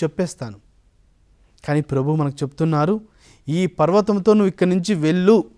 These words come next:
అని చెప్పినా వెళ్తుందంట, ఆవగింజంత విశ్వాసం ఉంటే. అంటే అర్థం ఏంటంటే, మన జీవితంలో మనకు విశ్వాసం ఉంది అని చెప్పుకుంటూ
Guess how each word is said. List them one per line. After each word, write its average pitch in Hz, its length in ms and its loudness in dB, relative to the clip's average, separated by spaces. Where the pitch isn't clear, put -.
అని 135 100 -8
చెప్పినా 147 580 -4
వెళ్తుందంట, 127 600 -6
ఆవగింజంత 156 560 -2
విశ్వాసం 131 600 -6
ఉంటే. 113 300 -12
అంటే 196 160 4
అర్థం 185 260 4
ఏంటంటే, 175 480 0
మన 202 200 6
జీవితంలో 233 720 4
మనకు 156 260 0
విశ్వాసం 208 580 0
ఉంది 180 200 2
అని 208 100 0
చెప్పుకుంటూ 180 640 -4